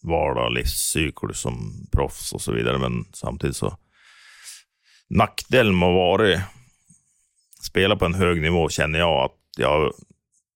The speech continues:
en del saker tar man för givet som sitter i min ryggmärg, liksom dels i spel och, och träningar och så, som, där måste jag lära mig att lära ut hela grejen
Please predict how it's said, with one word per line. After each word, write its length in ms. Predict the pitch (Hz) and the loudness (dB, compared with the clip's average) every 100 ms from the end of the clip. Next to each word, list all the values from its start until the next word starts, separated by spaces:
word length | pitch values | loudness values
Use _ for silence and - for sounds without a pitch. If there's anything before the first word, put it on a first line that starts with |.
| _ _ _ _ - | _ _ _ _ -4
en 100 | 107 | 0
del 220 | 104 107 | 2 2
saker 380 | 92 92 92 - | 2 2 0 0
tar 180 | - 87 | 0 0
man 120 | 82 | 0
för 100 | - | -2
givet 400 | 73 85 67 - | -2 0 -2 -4
som 360 | - 67 67 76 | -6 -4 -2 -2
sitter 420 | - 95 - - | -2 -2 -4 -6
i 40 | 65 | -2
min 260 | 87 80 | 0 0
ryggmärg, 560 | 62 71 80 73 60 50 50 | -2 -4 -4 -4 -4 -6 -8
liksom 520 | 76 71 - 52 53 60 58 | -8 -8 -8 -8 -8 -10 -6
dels 280 | 62 64 - | -4 -4 -6
i 20 | |
spel 460 | - - 64 57 60 | -6 -6 -4 -4 -2
och, 480 | 62 62 52 55 50 50 50 | -2 -2 -4 -6 -8 -10 -10
och 80 | - | -4
träningar 540 | 82 73 62 73 62 | -2 -2 -2 -2 -2
och 100 | 50 | -4
så, 360 | - 53 53 55 | -4 -4 -6 -8
som, 340 | - 58 57 - _ _ _ _ _ _ _ _ _ | -8 -6 -8 -14 _ _ _ _ _ _ _ _ _
där 80 | 80 | 0
måste 280 | 85 80 - | 0 0 0
jag 240 | 78 73 92 - - | 2 0 -2 -10 -4
lära 340 | 87 80 80 | 0 2 2
mig 140 | 80 65 | 0 0
att 160 | 65 - _ - 69 | -2 -6 _ -6 -4
lära 200 | 71 69 | -2 -4
ut 100 | - | -6
hela 440 | 71 71 73 62 | -4 -2 0 -2
grejen 420 | 71 62 55 52 | -4 -4 -6 -12